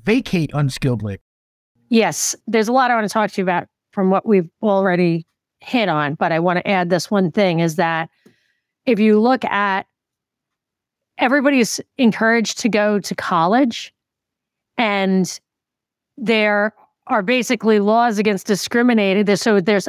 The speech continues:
Speaker 2: un-, indiscriminate college loan subsidies. So you do not, you can get just as much money to be a jazz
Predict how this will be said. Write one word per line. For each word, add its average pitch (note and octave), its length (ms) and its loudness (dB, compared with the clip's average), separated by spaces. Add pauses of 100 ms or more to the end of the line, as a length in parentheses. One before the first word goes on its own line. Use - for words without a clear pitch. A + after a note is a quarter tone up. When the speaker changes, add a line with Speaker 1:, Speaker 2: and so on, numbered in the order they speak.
(100)
Speaker 2:
un-, C4+ 380 0 (320)
indiscriminate C4 920 2 (880)
college A#3 640 0 (140)
loan G#3 640 0 (160)
subsidies. F3+ 800 -4
So - 220 -2
you G3+ 220 2
do B3 280 2
not, B3+ 380 2 (540)
you B3+ 240 2
can D#4 160 4
get C4+ 180 2
just A#3 220 -2
as A#3+ 120 -2
much A#3+ 240 -2
money A3+ 220 2
to F3+ 80 0
be G3+ 100 2
a F#3 60 2
jazz F#3+ 760 -2